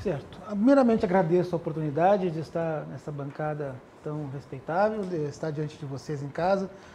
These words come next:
E eu queria convidá-los a uma reflexão, ah, nesse final de,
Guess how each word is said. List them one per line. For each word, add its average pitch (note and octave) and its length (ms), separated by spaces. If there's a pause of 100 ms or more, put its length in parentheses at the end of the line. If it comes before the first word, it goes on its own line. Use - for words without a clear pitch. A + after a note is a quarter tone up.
(140)
E F#3 60
eu F#3 60
queria F#3+ 240
convidá-los F3+ 600
a - 20
uma F3+ 140
reflexão, D#3+ 600 (580)
ah, D#3 200
nesse D3+ 220
final D#3 340
de, C3+ 140